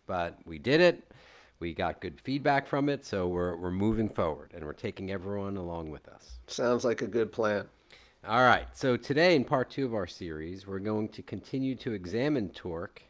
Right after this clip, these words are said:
Speaker 1: and joint moments. And we've decided that we're gonna do this as a continuing series. So just like if you
Speaker 2: Mm-hmm.
Speaker 1: were in an academic setting, you know, you don't take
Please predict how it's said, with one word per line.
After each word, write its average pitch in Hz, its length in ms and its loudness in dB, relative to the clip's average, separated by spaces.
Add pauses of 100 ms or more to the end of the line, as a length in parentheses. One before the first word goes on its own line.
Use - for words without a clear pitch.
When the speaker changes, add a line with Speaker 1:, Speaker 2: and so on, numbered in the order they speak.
(100)
Speaker 1:
and 95 180 -4
joint 92 300 -4
moments. - 420 -18 (120)
And 113 420 2
we've 131 140 2
decided 127 460 2
that 110 120 2
we're 104 80 0
gonna 110 180 0
do 113 240 -2
this 110 240 -4
as 98 120 -8
a 98 60 -8
continuing 117 600 -2
series. 127 520 -4
So 90 100 -14
just - 280 -10
like 92 280 -4
if - 80 -10
you 120 60 -2
Speaker 2:
Mm-hmm. 95 220 -2
Speaker 1:
were 131 440 2
in 98 100 -2
an 90 100 -2
academic 82 540 -6
setting, 87 480 -10
you 104 80 -6
know, 98 140 -2
you 90 180 -6
don't 101 460 -2
take - 540 -8